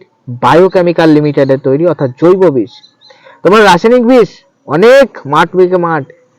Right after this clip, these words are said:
রাসায়নিক বীজ ব্যবহার করার ফলে বৈজ্ঞানিকরা বলেছে, কৃষিবিদরা বলেছে, রাসায়নিক বীজ মাঠকে মাঠ ব্যবহার করার ফলে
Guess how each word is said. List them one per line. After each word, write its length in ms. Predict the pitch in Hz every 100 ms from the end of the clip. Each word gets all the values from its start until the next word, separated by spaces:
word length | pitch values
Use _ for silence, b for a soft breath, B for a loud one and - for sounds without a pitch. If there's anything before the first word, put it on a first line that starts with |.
| _ _ 113
রাসায়নিক 760 | 127 143 175 220 226 226 175
বীজ 300 | 208 226 185
ব্যবহার 420 | 156 156 185 214
করার 340 | 202 208 214 190
ফলে 420 | 196 208 208 147
বৈজ্ঞানিকরা 540 | 131 151 180 190 190
বলেছে, 600 | 151 165 202 196 160 196 233 _ _ _ _ 160
কৃষিবিদরা 520 | 160 214 208 196 196
বলেছে, 480 | 165 214 202 196 233 B B B
রাসায়নিক 640 | 120 135 160 226 233 202
বীজ 160 | 214 240 175
মাঠকে 400 | 160 180 - 220
মাঠ 200 | 214 185
ব্যবহার 380 | 160 151 185
করার 280 | 185 214 202
ফলে 460 | 175 196 208 160